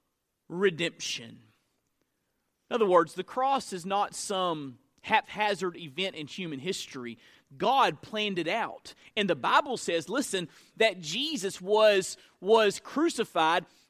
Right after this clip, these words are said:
before the foundations of the world according to the predetermined plan and foreknowledge of God. That means that before sin ever entered the, the, the, the cosmos, before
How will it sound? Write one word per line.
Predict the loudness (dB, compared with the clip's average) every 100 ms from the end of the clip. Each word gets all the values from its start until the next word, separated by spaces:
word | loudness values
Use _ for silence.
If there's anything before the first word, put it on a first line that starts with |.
| -2
before | -2 -2 0 4 6 6 2 -4 0
the | 0
foundations | 2 0 2 0 -2 -4
of | 0
the | -2
world | 2 2 4 2
according | 2 0 0 -2
to | -4
the | -4
predetermined | -2 -4 -4 -6 -8 -8
plan | -8 -6
and | -4
foreknowledge | -4 -4 -6 -8
of | -6
God. | -2 -2 -4 -8 _ _ _ _ _ _ _ _ _ 0
That | 2 4
means | 4 4
that | 4
before | 2 -2 0 6 8 6 2 _ -8
sin | 0 4 6
ever | 4 4 4 2 0 2
entered | 4 4 2 4
the, | 2 2 _ 2
the, | 2 4
the, | 0 2
the | -2
cosmos, | 4 6 8 6 2 -2 -2
before | -2 4